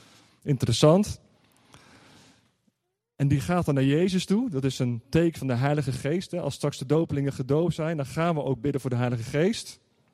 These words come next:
En dan komt er een stem uit de hemel en iedereen die hoort die stem.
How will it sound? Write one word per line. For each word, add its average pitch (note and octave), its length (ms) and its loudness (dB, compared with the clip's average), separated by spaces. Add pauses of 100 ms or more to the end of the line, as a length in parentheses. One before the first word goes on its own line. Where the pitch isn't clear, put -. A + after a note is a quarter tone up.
(320)
En - 480 -8
dan C#3 40 2
komt F3 220 0
er C#3+ 60 -2
een C#3 80 0
stem G#3+ 360 0
uit F#3+ 140 0
de D#3+ 80 -2
hemel F3 400 0
en D3 240 -8
iedereen G3+ 300 0
die D#3 80 2
hoort D#3 260 2
die F3+ 80 -2
stem. F3+ 400 0